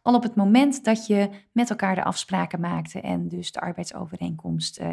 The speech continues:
inging. Want Pascal, jij hebt daar een, eh, volgens mij een hele,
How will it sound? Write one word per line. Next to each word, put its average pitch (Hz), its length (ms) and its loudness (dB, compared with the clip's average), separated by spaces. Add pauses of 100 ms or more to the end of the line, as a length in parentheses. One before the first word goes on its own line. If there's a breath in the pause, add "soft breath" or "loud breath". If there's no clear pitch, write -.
inging. 226 840 -2
Want 233 120 0
Pascal, 294 360 2
jij 311 160 2
hebt 294 180 2
daar 247 340 6
een, 220 340 6
eh, 202 220 0
volgens 202 240 -6
mij 240 100 -4
een 220 60 -2
hele, 240 420 0